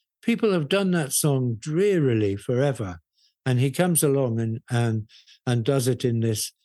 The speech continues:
very sort of, in quotes, inauthentic way. And he liberates the song and makes it live for you. And Wigwam, you know, I, I love Wigwam with all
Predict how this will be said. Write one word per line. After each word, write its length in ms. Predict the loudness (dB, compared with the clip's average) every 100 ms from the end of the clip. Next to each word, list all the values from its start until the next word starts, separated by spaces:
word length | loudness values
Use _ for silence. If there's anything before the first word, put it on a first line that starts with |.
| _ 0
very 300 | 2 2 2
sort 320 | 0 0 -2
of, 160 | -4 -8 _ -4
in 160 | -2 0
quotes, 440 | 2 2 0 -4 0
inauthentic 760 | 2 2 0 0 0 -2 -4 -2
way. 340 | 0 0 -4 -12 _ _ _ _ _ -4
And 220 | 0 2
he 260 | 2 2 2
liberates 800 | 2 2 0 0 0 -2 -4
the 100 | -4
song 440 | -2 0 0 -2 -6 _ -20 -4
and 300 | -2 0 0
makes 260 | 0 -2
it 140 | -4 -2
live 320 | 0 0 -2
for 240 | -4 -4
you. 220 | -4 -8 -12 _ _ _ _ -2
And 160 | 0
Wigwam, 800 | 0 0 0 0 0 -2 -4 -2
you 80 | 0
know, 360 | 0 -2 -4 -6 _ _ _ _ _ _ _ _ -8
I, 160 | -6 -6 -10 _ -6
I 160 | -2 0
love 320 | 2 0 0
Wigwam 640 | 0 2 0 0 0 -2
with 180 | -2 0
all 440 | 0 0 -2 -6